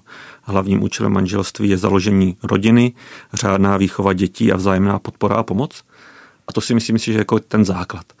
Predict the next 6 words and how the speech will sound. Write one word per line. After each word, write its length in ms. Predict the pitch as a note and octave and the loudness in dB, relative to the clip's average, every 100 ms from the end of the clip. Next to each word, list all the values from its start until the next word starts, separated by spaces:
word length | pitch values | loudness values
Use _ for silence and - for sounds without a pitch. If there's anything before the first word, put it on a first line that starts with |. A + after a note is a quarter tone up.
| - - - | -20 -20 -20
Samozřejmě 540 | - - G2+ G#2+ A2 A2+ A2+ _ | -12 -8 -6 -2 0 0 -2 _
pro 180 | G2+ | -4
nás, 460 | F#2+ F#2+ G#2+ B2 - | 0 2 0 -2 -2
jakoby 300 | G2 G2+ G2 - | -2 0 -2 -4
z 200 | - - | -12 -8
hlediska 760 | G2+ G2 F#2 - G2+ F#2+ F2 | -6 -6 -8 -6 -6 -4 -8